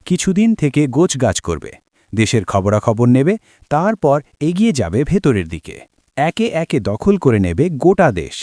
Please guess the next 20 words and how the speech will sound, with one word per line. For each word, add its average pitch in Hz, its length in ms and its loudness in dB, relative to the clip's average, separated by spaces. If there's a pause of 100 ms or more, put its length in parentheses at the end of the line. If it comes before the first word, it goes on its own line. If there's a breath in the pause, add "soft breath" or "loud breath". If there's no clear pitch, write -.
(220)
খুশিতে 220 420 2
তখন 185 380 2
রোমান 131 400 2
সেনাদের 170 420 2
মন 113 320 2
বাগ 107 340 0
বাগ। 73 240 -6 (600 loud breath)
কত - 220 -2 (200)
বড় 131 260 2
তাদের 107 300 0
বাহিনী, 82 380 -4 (360)
কত 190 180 0 (100)
ঝকঝকে 139 580 -2
সাজগোজ। 120 560 -2 (680 loud breath)
আরবদের 180 500 4
আছে 185 200 0
অর্থ 117 360 -4
সম্পদ, 82 480 -4 (300 soft breath)
আছে 151 240 2
ব্যবসা, 90 440 -2